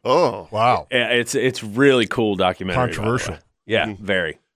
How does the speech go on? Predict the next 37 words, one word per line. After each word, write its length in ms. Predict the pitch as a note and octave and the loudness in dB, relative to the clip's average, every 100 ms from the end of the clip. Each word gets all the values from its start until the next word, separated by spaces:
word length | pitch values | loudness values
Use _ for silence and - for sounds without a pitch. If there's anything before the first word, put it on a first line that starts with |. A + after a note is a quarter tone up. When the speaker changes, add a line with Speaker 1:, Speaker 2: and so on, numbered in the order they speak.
| _ | _
Speaker 2:
But, 240 | D#3+ D#3+ F3 | 0 2 4
uh, 160 | E3 | 6
here, 200 | D#3 G3+ | 6 4
here's 260 | D3+ G3+ D#3 | 6 4 2
the 60 | |
crazy 360 | C3 F3 F#3+ C3 | 2 4 4 2
thing. 460 | G#2+ A2 G#2+ B2+ B2+ | 0 0 0 -2 0
Uh, 460 | B2 B2 B2 B2 C3+ | 2 4 4 2 0
I'm 100 | C#3 | -4
sure 240 | - C#3+ C#3 | 0 2 4
that 160 | B2+ A2+ | 2 2
there 200 | C3 B2+ | 2 2
were 360 | A#2+ A#2 G#2+ - _ _ _ | 0 0 -2 -6 _ _ _
some 160 | - B2+ | -6 -4
hard 380 | G#2 C3 C#3 A#2+ | 0 4 4 2
decisions 640 | G#2+ - C#3+ A2 A2+ G#2 | -2 0 0 2 -2 -4
to 120 | - | -8
be 160 | A2 G#2 | -6 -4
made 460 | G2+ D3 E3 B2 F#2+ | 0 0 2 0 -2
about 320 | F2+ F2 F#2 | -4 -8 -10
today 320 | F#2+ F#2+ G2+ | -12 -8 -6
because, 340 | B2 A#2 A#2 | -6 -4 -2
I 120 | A#2 A#2+ | 0 0
mean, 160 | A#2 | 0
there, 500 | B2 C3+ C#3 A#2+ B2+ | 2 2 0 -4 0
Speaker 1:
Yes. 460 | B2+ F3+ D#3 - B2 | 2 4 2 -4 0
Speaker 2:
there 420 | C3+ C#3 D3 D3 C#3+ | 4 6 6 6 6
are 480 | C#3 C#3+ C#3 C3 B2+ - | 8 8 6 4 0 -8
some 220 | B2+ C#3 B2+ | -2 -2 2
folks 400 | C3 C3 E3+ - | 4 4 4 -4
that 140 | C3 | -2
like 320 | A#2 C3+ C#3 | 2 2 0
to 100 | - | -6
spend 480 | - - C3 C3+ D3+ | -6 -2 2 2 2
the 80 | C#3 | 0
last 500 | A2+ B2+ C3+ D3+ - | 0 0 2 -2 -8
weekend 760 | G2+ B2 C#3+ B2+ C3+ D3 D#3+ | -4 -4 -4 -2 0 0 -2